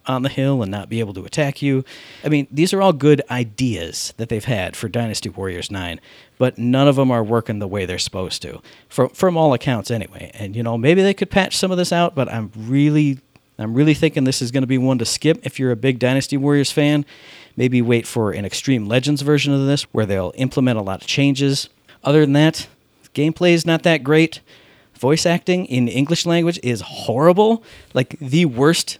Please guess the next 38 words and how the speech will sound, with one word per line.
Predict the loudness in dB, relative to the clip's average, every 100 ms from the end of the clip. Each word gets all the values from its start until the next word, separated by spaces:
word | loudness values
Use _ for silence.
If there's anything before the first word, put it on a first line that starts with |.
| 0
Dynasty | 2 2 2 2
Warriors | 4 6 6 4
V | 4 4
O | 4
I've | 4 2
heard | 2 2 2 -2
ever. | 0 2 4 4 2 _
And | 0 4
that | 4
is | 4
saying | 2 4 4 4
a | 2
lot, | 2 2 -2
'cause | -4 -4 0
Dynasty | 2 2 2 2
Warriors | 2 2 0
has | -2
had | -2 -2
some | -2
bad | 0 2 2
V | 0 0 2
O, | 2
and | 2 0
this | 0
is | -2 -6
horrible. | -2 0 0 -4 -10 -12
Like, | -12 -12 _ -20 -20 -18 -2
sounds | 2 2
like | 0 -2 _ _ _ _ 0
Uncle | 0 0
Billy | 4 4 4
from | 0 -6
the | -2
closet | 0 0 0 -6
came | 0 2 4
out | 2
and | 0
just, | -6 -10